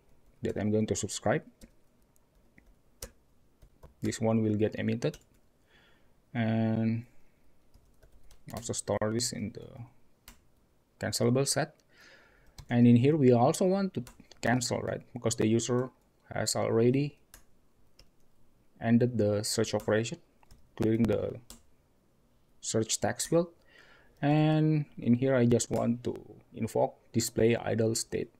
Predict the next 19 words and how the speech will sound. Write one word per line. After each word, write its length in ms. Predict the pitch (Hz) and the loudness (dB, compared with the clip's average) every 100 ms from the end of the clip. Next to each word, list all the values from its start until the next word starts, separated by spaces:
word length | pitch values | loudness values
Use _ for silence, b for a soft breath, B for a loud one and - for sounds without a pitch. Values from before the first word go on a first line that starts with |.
| _ _ _ | _ _ _
So 640 | - 104 104 104 - - - | -10 -6 -6 -6 -8 -12 -8
display 420 | 113 - 117 117 | -6 -4 -2 0
idle 240 | 110 117 120 | 2 0 -2
state, 280 | - 123 | -2 -4
it 100 | 110 | -2
will 300 | 110 110 110 110 | -2 0 0 0
just 240 | 110 - | -2 -2
assign 300 | 110 - 120 | -6 0 4
the 80 | 113 | 4
state 320 | - 110 123 | 2 -4 -4
with 160 | 113 104 | -4 -2
the 180 | 101 - | -2 -6
stops. 560 | - - - - - - b b b b b b b _ | -10 -10 -6 -6 -6 -12 b b b b b b b _
Okay, 400 | - 156 170 170 | 2 6 8 8
and 500 | 131 131 131 131 131 | 6 4 4 4 2
in 220 | 135 127 123 | 4 6 8
this 300 | 127 123 - | 6 4 2
search 480 | 127 135 - - | 2 2 0 -2
text, 720 | 131 156 - - - - - | 0 0 -2 -6 -6 -6 -12